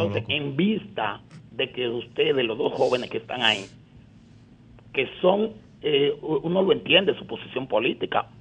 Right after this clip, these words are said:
Speaker 1: pero no jueguen con la inteligencia del pueblo dominicano, hermano. Este país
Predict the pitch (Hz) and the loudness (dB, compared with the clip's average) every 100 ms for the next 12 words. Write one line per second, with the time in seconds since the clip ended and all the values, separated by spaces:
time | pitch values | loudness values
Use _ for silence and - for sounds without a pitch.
0 | - - - 123 117 - - 131 147 151 | -20 -12 -2 0 0 -2 -10 -8 0 0
1 | 147 123 117 113 110 107 104 113 117 - | 0 -2 0 0 2 0 0 -2 -6 -8
2 | 101 95 - 107 101 104 101 104 90 104 | -2 -2 -2 -4 -2 0 -2 -4 0 0
3 | 101 98 104 92 95 - - - 127 - | 2 -2 -2 -4 -6 -14 -16 -6 -4 2
4 | 156 117 123 | 4 4 2